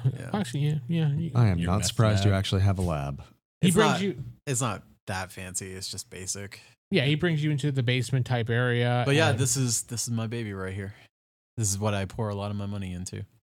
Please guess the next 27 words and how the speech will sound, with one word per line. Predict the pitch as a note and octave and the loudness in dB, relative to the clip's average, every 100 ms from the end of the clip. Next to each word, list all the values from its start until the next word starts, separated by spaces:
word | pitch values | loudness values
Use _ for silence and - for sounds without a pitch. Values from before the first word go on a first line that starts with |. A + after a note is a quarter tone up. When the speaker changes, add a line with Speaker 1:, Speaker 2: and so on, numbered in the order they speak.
| - | -4
Speaker 2:
You | D#3+ | -2
see | E3 C3+ | 0 2
various | D3 D3 A#2+ | 2 2 0
electronics | B2 A#2 - C#3+ C3+ B2 - | -4 -4 0 2 2 0 -2
all | B2+ B2+ | 0 0
over | B2 | 0
the | A#2+ | 0
place. | A2+ B2+ A#2+ A2+ A2 G#2+ - | 2 4 4 2 0 -2 -4
You | F2+ | -8
know, | F2 - G#2 | -8 -8 -2
he | A2 | 2
looks | A#2 | 4
like | A#2+ | 4
he | A2 | 4
was | G#2+ | 2
building | G2 B2+ C3 B2+ B2+ | 2 2 4 4 4
this | A#2+ A#2+ - | 4 2 0
here, | - B2 B2+ B2 | -2 0 0 -2
that | A#2 B2 A#2 - | -2 -2 -4 0
there, | B2+ B2 B2+ | 2 2 2
some | A2+ C#3 A#2+ | 0 0 2
type | C#3 B2 | 2 0
of | G#2+ | 0
laser, | A#2 B2+ B2 C3 A2+ | 2 2 2 2 2
this | B2 - | 2 2
or | A2+ | 0
that. | A2 A2 A2 A#2 | 2 0 0 -4